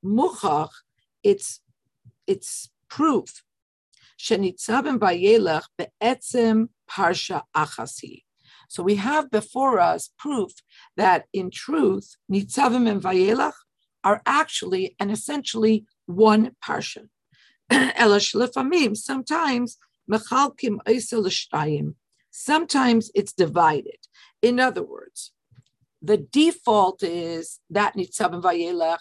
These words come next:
is one Parsha, and sometimes you read it together, and sometimes you divide it.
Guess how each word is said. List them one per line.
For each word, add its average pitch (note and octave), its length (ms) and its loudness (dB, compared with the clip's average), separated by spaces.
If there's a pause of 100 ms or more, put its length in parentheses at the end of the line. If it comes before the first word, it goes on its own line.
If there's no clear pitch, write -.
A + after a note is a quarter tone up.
(120)
is F3 180 -4
one E3 220 -4
Parsha, - 580 -6 (220)
and F3+ 160 -4
sometimes A#3+ 720 -4
you F3+ 80 -10
read G3+ 200 0
it - 140 -4
together, G#3 360 -4
and A#3+ 160 -4
sometimes C4 480 -4
you G#3 80 -2
divide E3 460 2
it. - 200 -20